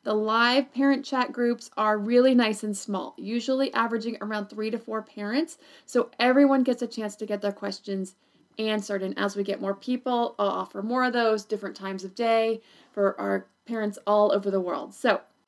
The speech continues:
boy, that was a long intro. All right, let's get to the questions. First question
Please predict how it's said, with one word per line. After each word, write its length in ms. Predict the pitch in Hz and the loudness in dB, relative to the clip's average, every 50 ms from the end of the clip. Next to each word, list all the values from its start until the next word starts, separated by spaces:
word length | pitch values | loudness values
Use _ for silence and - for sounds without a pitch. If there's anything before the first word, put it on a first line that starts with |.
| _ | _
boy, 200 | - 226 214 190 | -2 0 0 2
that 180 | 185 220 233 - | 2 2 2 2
was 160 | 233 220 214 | 2 2 2
a 40 | 202 | 2
long 440 | 196 196 196 214 214 214 220 214 - | 2 2 0 0 0 0 -2 -2 -4
intro. 260 | 214 214 202 202 190 | -6 -6 -4 -4 -4
All 140 | - - 214 | 0 2 4
right, 120 | 202 208 | 4 4
let's 200 | 214 220 226 - | 2 0 0 0
get 280 | - 254 240 233 233 - | -2 0 0 -2 -2 -6
to 140 | - 240 226 | -8 -6 -2
the 120 | 208 220 | -4 -4
questions. 720 | 226 - 226 214 208 - - - 202 190 - - - - _ _ _ | -4 -2 -2 -2 -2 -2 -6 -6 -6 -6 -6 -8 -12 -16 _ _ _
First 420 | - - 233 233 254 247 - - | -8 -4 -2 -2 -2 -4 -6 -10
question 600 | _ - 262 254 247 - - 233 214 202 180 - | _ -4 -4 -4 -4 -4 -4 -2 -2 -2 -2 -4